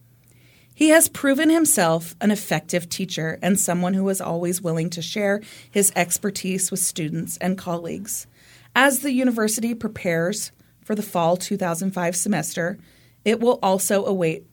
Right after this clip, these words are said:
further information related to the investigation before making a decision about Doctor Stagg's future at the university."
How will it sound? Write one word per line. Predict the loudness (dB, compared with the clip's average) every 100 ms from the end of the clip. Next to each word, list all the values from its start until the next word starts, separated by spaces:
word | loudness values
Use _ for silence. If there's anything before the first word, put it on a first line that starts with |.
| -12
further | -2 0 0
information | 0 -2 -2 -2 -4 -4
related | -4 -2 -2 -4 -6
to | -4
the | -4
investigation | -2 -4 -6 -4 -2 -2 -4 -6 -6 -12 -20 _ _ -6
before | -4 0 2
making | 2 0 0 -2
a |
decision | -2 -2 -2 -4 -4 -6 -6
about | -6 -4 -6 -6
Doctor | -6 -6 -6 -6
Stagg's | -6 -4 -2 -2 -4 -8
future | -8 -8 -8 -8 -8 -8
at | -10
the | -8
university." | -8 -6 -8 -8 -10 -12 -12 -14